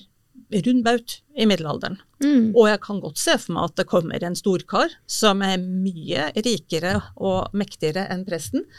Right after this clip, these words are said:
Speaker 1: og sier, «Jeg vil ha det sånn.» Og presten sier, «Ok, <laughs> det er kjempefint, og ikke det jeg hadde tenkt meg, men sånt.» Eh, så, så, og det,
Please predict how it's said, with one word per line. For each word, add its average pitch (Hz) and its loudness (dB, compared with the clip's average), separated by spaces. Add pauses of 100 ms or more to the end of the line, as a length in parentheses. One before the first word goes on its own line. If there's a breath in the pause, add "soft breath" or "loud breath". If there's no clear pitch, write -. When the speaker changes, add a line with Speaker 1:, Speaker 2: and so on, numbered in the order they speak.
(200 soft breath)
Speaker 1:
og 254 0
sier, 240 2
«Jeg 165 -2
vil 185 -6
ha 233 -6
det 349 -6
sånn.» 233 -2 (600)
Og 226 2
presten 226 -2
sier, 359 -4 (800)
«Ok, - -6 (460)
<laughs> - -12
det 247 8
er 302 8
kjempefint, 294 4 (280 loud breath)
og 226 2
ikke 262 4
det 254 8
jeg 262 6
hadde 269 0
tenkt 294 0
meg, 311 2
men 262 2
sånt.» 277 0 (320 loud breath)
Eh, 247 6
så, 240 2 (340)
så, - 0
og 233 2
det, 226 0